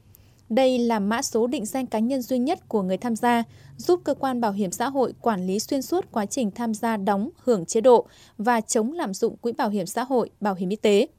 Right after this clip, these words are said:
Làm căn cứ cấp sổ bảo hiểm xã hội, thẻ bảo hiểm y tế điện tử.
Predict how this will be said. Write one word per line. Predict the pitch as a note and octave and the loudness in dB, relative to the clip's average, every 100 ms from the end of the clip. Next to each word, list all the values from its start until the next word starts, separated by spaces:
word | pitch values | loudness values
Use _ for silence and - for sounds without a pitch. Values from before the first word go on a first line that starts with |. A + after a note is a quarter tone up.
| _ _ _ _ _ - | _ _ _ _ _ -2
Làm | A#3 A3 | 0 2
căn | D4 C4+ | 0 -2
cứ | A#3 A3 | -2 -2
cấp | - F#4 | -2 -4
sổ | - A#3+ | 0 0
bảo | G3 | 0
hiểm | G3+ F3+ | -4 -4
xã | A#3+ | -4
hội, | C4 C4 G3+ - _ | -2 0 0 -6 _
thẻ | B3+ G#3+ | -2 0
bảo | G3+ F#3+ | 0 -2
hiểm | G3+ | -2
y | F3+ | -4
tế | A#3 G#3 | -2 -2
điện | A3+ A#3+ | -2 4
tử. | C4 F#3 | 6 6